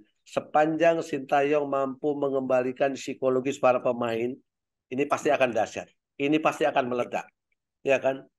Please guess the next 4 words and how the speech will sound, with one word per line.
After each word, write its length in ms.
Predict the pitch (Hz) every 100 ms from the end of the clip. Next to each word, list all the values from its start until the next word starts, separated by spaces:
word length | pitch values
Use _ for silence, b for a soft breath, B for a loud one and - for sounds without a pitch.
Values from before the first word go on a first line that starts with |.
| _ -
Apalagi 800 | - 117 135 180 143 143 147 - _ _
ketika 800 | 123 - 117 - 156 165 170 175 - _ _ - _ _
seorang 400 | 120 110 139 156
Marcelino 800 | 147 143 143 127 139 139 151